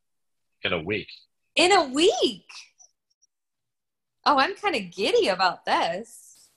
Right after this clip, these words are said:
Speaker 1: It's pretty
Speaker 2: I'm,
Speaker 1: exciting.
Speaker 2: like, doing a little shimmy over here. I'm
Speaker 1: Are you doing,
Speaker 2: excited.
Speaker 1: just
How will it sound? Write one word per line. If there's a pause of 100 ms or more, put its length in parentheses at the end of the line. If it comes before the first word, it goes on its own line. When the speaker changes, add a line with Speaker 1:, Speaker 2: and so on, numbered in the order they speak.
(500)
Speaker 1:
It's
pretty
Speaker 2:
I'm,
Speaker 1:
exciting.
Speaker 2:
like,
doing
a
little
shimmy
over
here.
I'm
Speaker 1:
Are
you
doing,
Speaker 2:
excited.
Speaker 1:
just